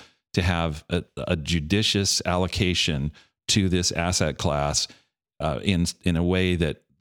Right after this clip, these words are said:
limits the risk from any single deal, but does incorporate the potential benefits of different behavior and higher returns from, uh,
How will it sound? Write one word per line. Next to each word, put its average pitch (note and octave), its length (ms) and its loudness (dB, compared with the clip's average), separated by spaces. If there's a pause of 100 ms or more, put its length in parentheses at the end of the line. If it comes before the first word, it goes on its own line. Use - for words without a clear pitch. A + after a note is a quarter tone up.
(160)
limits G#2 500 2
the E2 460 0 (100)
risk F#2+ 520 0
from D#2+ 260 0
any F2+ 220 2
single A2 360 0
deal, C3+ 460 0 (240)
but E2 260 -2
does G2+ 280 2
incorporate F2+ 600 0
the D#2+ 100 0
potential E2+ 520 -2
benefits E2+ 600 -2
of C#2+ 180 -6 (140)
different F#2+ 280 -2
behavior E2 560 0
and C#2+ 140 -2
higher E2+ 320 0
returns C#2+ 640 -2 (420)
from, D2 460 -2 (240)
uh, D#2 180 0